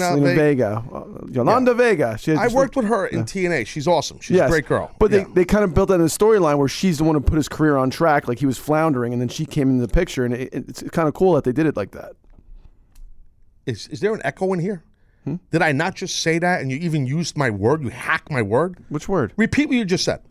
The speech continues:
Speaker 2: The
Speaker 1: I said
Speaker 2: whole,
Speaker 1: it
Speaker 2: the whole thing.
Speaker 1: It, it built. It was into the storyline. They, they kinda made that into the storyline of how he, he turned it around.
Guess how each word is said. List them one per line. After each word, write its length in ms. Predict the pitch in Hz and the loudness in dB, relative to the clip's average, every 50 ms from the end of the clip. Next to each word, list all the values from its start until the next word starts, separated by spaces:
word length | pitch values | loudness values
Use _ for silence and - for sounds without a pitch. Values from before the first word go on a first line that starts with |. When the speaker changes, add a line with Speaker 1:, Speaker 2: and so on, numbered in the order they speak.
| - - - - - | -20 -20 -16 -2 2
Speaker 2:
The 80 | - | 2
Speaker 1:
I 40 | - | 4
said 60 | - | 6
Speaker 2:
whole, 80 | 240 208 | 4 4
Speaker 1:
it 80 | - | 4
Speaker 2:
the 80 | - 220 | 4 2
whole 100 | 185 190 | 2 2
thing. 220 | - - 78 - - | 2 -2 -6 -4 -2
Speaker 1:
It, 440 | - 220 226 220 - 208 214 202 190 | -2 0 0 0 2 2 2 2 0
it 80 | 208 170 | 0 2
built. 200 | 233 240 220 196 | 2 2 4 4
It 120 | 202 202 | 4 4
was 140 | 196 196 180 | 4 4 2
into 160 | 208 202 190 | 2 2 2
the 80 | 185 185 | 2 0
storyline. 640 | - - - 254 - 466 415 135 104 87 85 - 165 | 0 0 2 2 4 4 4 2 0 -2 -4 -4 -4
They, 100 | 156 151 | -4 -2
they 140 | - 156 147 | -2 -4 -6
kinda 340 | - - - - - 170 | -6 -10 -8 -4 -2 0
made 180 | 165 170 180 175 | 2 2 2 2
that 60 | 175 | 2
into 120 | 160 147 147 | 2 0 0
the 40 | 139 | -2
storyline 500 | - - 196 220 220 180 143 127 127 120 | -2 -2 0 2 2 2 2 0 -2 -4
of 60 | 117 | -4
how 120 | 131 127 | -4 -2
he, 120 | 131 135 127 - | -2 -4 -4 -6
he 140 | - 147 143 | -8 -8 -8
turned 260 | - - 156 147 139 | -6 -6 -4 -2 -2
it 60 | 127 | -2
around. 480 | 120 117 127 170 208 156 85 - - | -2 -2 -2 -2 -2 -4 -6 -8 -12